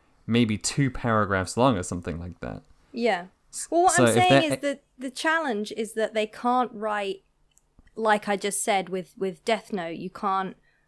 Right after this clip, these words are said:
Speaker 1: Yeah, they
Speaker 2: write
Speaker 1: can't go into
Speaker 2: every little detail.
Speaker 1: specifics.
Speaker 2: Yeah. So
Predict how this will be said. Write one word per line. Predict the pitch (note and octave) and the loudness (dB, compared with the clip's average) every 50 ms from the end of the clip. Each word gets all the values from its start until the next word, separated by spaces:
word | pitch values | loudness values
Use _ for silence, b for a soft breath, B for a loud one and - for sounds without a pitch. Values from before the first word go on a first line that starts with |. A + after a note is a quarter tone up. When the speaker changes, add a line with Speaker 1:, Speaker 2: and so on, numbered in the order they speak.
| _ _ _ _ _ _ - _ _ _ _ _ _ - | _ _ _ _ _ _ -20 _ _ _ _ _ _ -4
Speaker 1:
Yeah, | - B2 A#2 G#2 | 0 2 4 6
they | A2 | 6
Speaker 2:
write | G#2+ G#2 | 6 8
Speaker 1:
can't | C#3+ C#3 B2+ | 6 8 8
go | B2+ | 8
into | B2+ - - | 6 6 6
Speaker 2:
every | - A3 G#2+ | 6 4 4
little | - G#3+ F#3+ - - | 4 4 4 4 2
detail. | A3 A3 G3+ | 2 2 -2
Speaker 1:
specifics. | - - - - - - - - | -4 -6 -8 -10 -12 -14 -10 0
Speaker 2:
Yeah. | D4 D#4+ G#3 D#3+ b b b b b b | 2 2 2 2 b b b b b b
So | - - - A3+ A3 G#3+ G#3+ G#3 G3+ | -6 0 2 4 4 4 2 0 -2